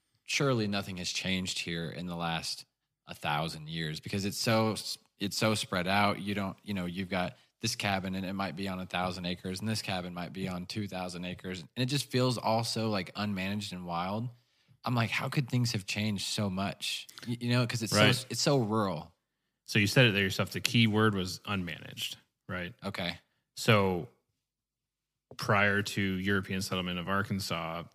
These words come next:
Speaker 2: there were thousands of people living in the state already. We did have more lightning fires, but we had a lot of prescribed fire on the landscape that was set by Native Americans
Speaker 1: Mm.
Speaker 2: to manage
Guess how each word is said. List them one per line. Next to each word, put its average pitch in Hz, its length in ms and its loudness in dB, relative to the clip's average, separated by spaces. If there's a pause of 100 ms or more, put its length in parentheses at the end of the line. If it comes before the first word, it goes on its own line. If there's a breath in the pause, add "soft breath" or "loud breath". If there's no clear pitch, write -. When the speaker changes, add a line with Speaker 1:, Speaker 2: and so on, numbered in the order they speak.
(200)
Speaker 2:
there 98 160 -4
were 87 300 -6 (680)
thousands 90 380 -6
of 87 60 -10
people 90 260 -6
living 85 200 -8
in 80 40 -10
the - 60 -12
state - 200 -8
already. 85 380 -6 (640 soft breath)
We 110 80 4
did 101 220 4
have 98 480 -2 (140)
more 98 200 2
lightning 92 320 0
fires, 104 300 0
but 95 320 -2
we 113 100 2
had 107 100 2
a 98 40 0
lot 92 160 -4
of 95 60 -4
prescribed 90 340 -6
fire 90 160 -2
on 90 100 -2
the 87 40 -4
landscape 87 420 -6 (100)
that 87 120 -2
was 87 120 -4
set 82 280 -6
by 87 100 -6
Native 82 240 -8
Americans 101 720 0
Speaker 1:
Mm. 95 160 -4
Speaker 2:
to 101 80 -2
manage 95 640 0